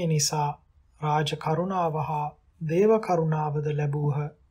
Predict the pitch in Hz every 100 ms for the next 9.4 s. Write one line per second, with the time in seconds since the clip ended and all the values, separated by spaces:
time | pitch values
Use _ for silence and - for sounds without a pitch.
0 | _ _ _ _ _ _ _ _ _ _
1 | _ _ _ _ - 175 214 180 160 170
2 | 180 190 190 185 180 175 170 175 - 170
3 | 196 190 170 160 151 151 151 156 _ _
4 | 156 151 156 - 202 180 165 156 170 180
5 | 175 170 160 147 160 180 175 156 - 170
6 | 151 - _ _ _ _ _ - 151 151
7 | 165 180 180 165 160 160 160 - - 151
8 | 143 185 180 - 160 156 147 170 160 156
9 | - - 170 170